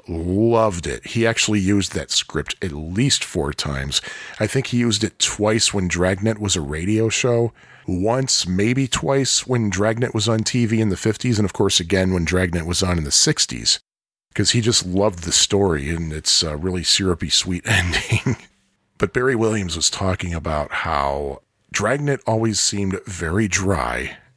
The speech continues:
and unexciting to him when he watched it on T V. And when he was on the show, he learned really quickly why it was so dry. He said that it wasn't actually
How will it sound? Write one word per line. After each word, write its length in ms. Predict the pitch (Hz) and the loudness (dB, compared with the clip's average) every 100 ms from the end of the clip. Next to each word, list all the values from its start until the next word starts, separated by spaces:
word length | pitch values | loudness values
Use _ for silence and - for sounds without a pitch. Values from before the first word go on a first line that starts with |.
| _ | _
and 120 | 85 85 | -8 0
unexciting 720 | 117 131 - 101 98 90 82 | 0 2 2 2 2 2 -2
to 140 | - | -4
him 240 | 73 87 78 | -4 -4 -4
when 100 | 82 | -2
he 60 | |
watched 340 | 90 101 104 - | 2 2 2 0
it 60 | |
on 140 | 87 73 | -4 -2
T 300 | - 110 90 | 0 0 0
V. 360 | 110 147 65 - - - - - | 2 0 -2 -10 -18 -20 -20 -4
And 220 | 127 113 | -2 2
when 140 | 120 | 0
he 220 | 113 123 110 | 0 0 2
was 240 | 107 107 - | 2 0 0
on 220 | 117 110 | 2 2
the 80 | 101 | 2
show, 640 | - - 170 180 62 60 - _ - _ | 2 2 2 0 -4 -10 -16 _ -20 _
he 420 | - 135 131 120 107 - - _ | -8 0 2 2 0 -8 -20 _
learned 400 | 123 120 123 120 | -2 2 2 2
really 280 | 104 110 117 | 2 2 0
quickly 420 | - 143 - 104 | 0 -4 0 0
why 400 | 90 78 82 107 | 0 -2 -4 0
it 100 | 127 | 0
was 100 | 110 | 2
so 220 | - 107 | 0 0
dry. 340 | 107 101 - 73 | 0 0 -2 -2
He 160 | - | 0
said 340 | 110 - 120 101 | 2 4 2 2
that 220 | 101 92 | 0 2
it 120 | 104 82 | -4 -4
wasn't 460 | 85 104 120 123 | 0 2 2 0
actually 580 | 107 104 - 107 92 | 0 0 2 2 0